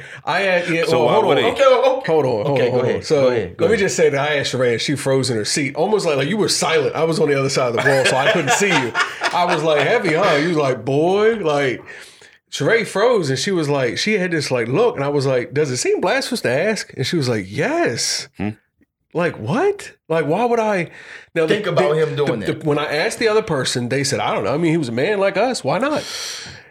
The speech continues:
Speaker 1: And now,
Speaker 3: Mm-hmm.
Speaker 1: this is not to attack the person. I'm sure
Speaker 3: Yeah.
Speaker 1: they watch this, and I, I would talk to them ju-, just as respectfully on air as I would in person.
Speaker 3: Yeah,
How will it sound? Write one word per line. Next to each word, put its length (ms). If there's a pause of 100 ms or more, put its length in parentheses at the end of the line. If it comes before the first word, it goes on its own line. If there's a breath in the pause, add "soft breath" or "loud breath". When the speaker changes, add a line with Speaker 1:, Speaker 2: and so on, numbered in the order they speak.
(180 loud breath)
Speaker 1:
And 340
now, 300
Speaker 3:
Mm-hmm. 220 (240)
Speaker 1:
this 200
is 60
not 280
to 100
attack 280
the 80
person. 380
I'm 120
sure 180
Speaker 3:
Yeah. 40
Speaker 1:
they 100
watch 340
this, 240
and 140
I, 100
I 140
would 200
talk 220
to 60
them 160
ju-, 220 (100)
just 220
as 80
respectfully 520
on 180
air 200
as 160
I 60
would 280
in 120
person. 480
Speaker 3:
Yeah, 120